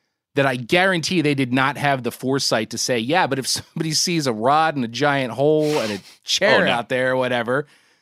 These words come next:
Speaker 2: Never
Speaker 1: they might
Speaker 2: crossed
Speaker 1: call
Speaker 2: their
Speaker 1: the
Speaker 2: minds.
Speaker 1: cops."
Speaker 2: Never crossed their
Speaker 1: You know?
Speaker 2: minds.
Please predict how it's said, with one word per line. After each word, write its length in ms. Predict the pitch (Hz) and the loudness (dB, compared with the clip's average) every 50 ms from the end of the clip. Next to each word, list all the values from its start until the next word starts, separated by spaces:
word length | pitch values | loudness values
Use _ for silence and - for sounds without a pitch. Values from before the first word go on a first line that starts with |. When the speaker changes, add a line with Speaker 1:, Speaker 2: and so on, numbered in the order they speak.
| _ _ - | _ _ -12
Speaker 2:
Never 320 | 92 95 104 113 131 143 | -10 -6 -2 2 2 4
Speaker 1:
they 60 | 156 | 4
might 180 | 147 131 131 127 | 4 4 4 4
Speaker 2:
crossed 140 | 127 117 117 | 4 4 4
Speaker 1:
call 120 | 139 165 | 4 4
Speaker 2:
their 100 | - - | 4 2
Speaker 1:
the 80 | 185 - | 2 2
Speaker 2:
minds. 240 | 202 214 175 117 - | 2 2 2 0 -4
Speaker 1:
cops." 280 | - - - - - _ _ _ - | -6 -8 -10 -10 -12 _ _ _ -4
Speaker 2:
Never 300 | 92 104 107 98 98 92 | -2 0 0 0 0 -2
crossed 300 | - 98 87 80 - - | -2 -2 -2 -2 -2 -4
their 60 | - | -4
Speaker 1:
You 60 | 120 | -2
know? 100 | 107 104 117 | -2 -2 -2
Speaker 2:
minds. 200 | 139 156 - | -4 -6 -10